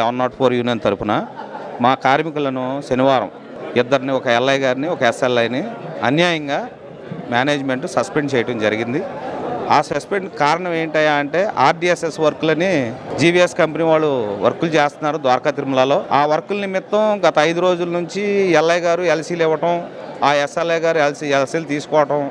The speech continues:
వర్క్ చేయించుకోవటం జరుగుతుంది. అలా జరిగిన సందర్భంలో ఐదో రోజున అతను బెంగాలోళ్ళు వర్క్ చేసేది, మన తెలుగు రాదు. ఆ ఎస్ఎల్ఐ గారు నేను ఎక్కొద్దనేమో ఎస్ఎల్ఐ గారు చెప్పాడంట. అతనికేమో తెలుగు ఈయన,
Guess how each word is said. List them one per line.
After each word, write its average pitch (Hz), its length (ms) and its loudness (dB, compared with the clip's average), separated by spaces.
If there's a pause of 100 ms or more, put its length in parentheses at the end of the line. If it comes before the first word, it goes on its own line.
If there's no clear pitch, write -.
(380)
వర్క్ - 240 0
చేయించుకోవటం 160 460 0 (120)
జరుగుతుంది. 151 460 0 (720)
అలా 170 100 6 (120)
జరిగిన 185 320 -2
సందర్భంలో 170 560 2 (160)
ఐదో 185 240 2
రోజున 175 260 2 (460)
అతను 170 240 -2 (540)
బెంగాలోళ్ళు 180 640 2
వర్క్ 143 260 -2
చేసేది, 165 380 -2 (420)
మన 135 120 2 (100)
తెలుగు 151 260 4
రాదు. 160 240 4 (460)
ఆ - 20 6 (140)
ఎస్ఎల్ఐ 196 420 2
గారు 185 240 2
నేను 160 180 0
ఎక్కొద్దనేమో 165 640 0 (260)
ఎస్ఎల్ఐ 160 400 4
గారు 156 160 2
చెప్పాడంట. 147 440 0 (340)
అతనికేమో 139 420 0 (100)
తెలుగు 156 280 2
ఈయన, 160 120 2